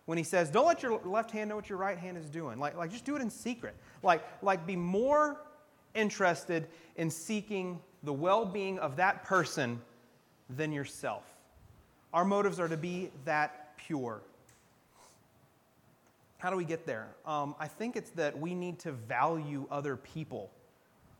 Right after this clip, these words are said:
more than we value ourselves. We're not to Matthew thirteen yet. We'll be there in about six years. But Matthew thirteen forty-five,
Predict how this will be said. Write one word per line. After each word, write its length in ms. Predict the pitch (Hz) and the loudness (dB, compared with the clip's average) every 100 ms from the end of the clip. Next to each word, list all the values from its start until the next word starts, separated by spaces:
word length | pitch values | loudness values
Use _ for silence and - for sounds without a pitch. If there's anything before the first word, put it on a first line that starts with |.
| - - | -20 -16
more 260 | 123 127 147 | -8 -4 -4
than 220 | 139 139 | -2 -4
we 140 | 135 | -4
value 720 | 117 107 120 131 143 139 135 131 | -4 -4 0 2 2 -2 -4 -4
ourselves. 840 | 113 107 - 117 101 107 - - - _ _ _ _ _ - _ _ _ _ _ _ _ _ _ _ _ _ _ 156 | -4 -6 -10 -10 -8 -12 -18 -20 -20 _ _ _ _ _ -20 _ _ _ _ _ _ _ _ _ _ _ _ _ -2
We're 100 | 151 | 4
not 280 | 170 220 | 6 4
to 100 | - | 2
Matthew 380 | 180 170 165 170 | 0 0 0 -4
thirteen 580 | 139 160 151 - 147 127 | 0 0 0 -2 -4 -2
yet. 240 | 113 101 - - - - - - - | -4 -6 -10 -20 -20 -20 -20 -20 -6
We'll 160 | 156 | -4
be 180 | 156 156 | -2 -4
there 220 | 143 139 | -2 -2
in 80 | 131 | -2
about 240 | 117 120 - | -4 -6 -6
six 340 | - - - | -12 -14 -14
years. 420 | 110 - - - - _ _ _ - - - - - - - - - - _ _ _ _ | -12 -12 -14 -18 -20 _ _ _ -20 -20 -20 -18 -16 -16 -18 -20 -20 -20 _ _ _ _
But 100 | 139 | -10
Matthew 340 | 147 180 196 175 | -4 -4 -4 -8
thirteen 500 | - 170 170 165 147 | -4 -4 -4 -8 -6
forty-five, 600 | 160 147 127 143 123 | -6 -6 0 2 2